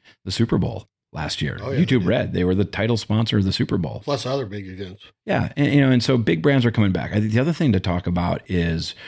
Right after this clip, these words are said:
Speaker 1: is, uh, risk and fraud, and, you know, it's happened in our industry where if I'm a, if I'm a marketing manager for a brand, um,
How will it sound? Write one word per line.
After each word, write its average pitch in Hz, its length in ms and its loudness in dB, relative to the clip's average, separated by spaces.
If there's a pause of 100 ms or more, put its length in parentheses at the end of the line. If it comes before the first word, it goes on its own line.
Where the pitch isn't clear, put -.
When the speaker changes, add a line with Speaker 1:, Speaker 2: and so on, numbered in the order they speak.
(160)
Speaker 1:
is, 90 380 -4
uh, 78 240 -8 (220)
risk 110 360 2
and 87 160 0
fraud, 95 520 0
and, 80 300 -4 (280)
you 101 100 -4
know, - 920 -20 (420)
it's 117 160 -2
happened 143 440 0
in 120 100 4
our 104 80 2
industry 101 400 2
where 92 160 4
if 98 200 0
I'm 127 140 2
a, 95 260 2
if - 80 -12
I'm 127 120 -2
a 123 40 2
marketing 98 400 2
manager 87 460 0
for 80 220 -6
a 80 40 -6
brand, 82 680 -4 (260)
um, 82 300 -6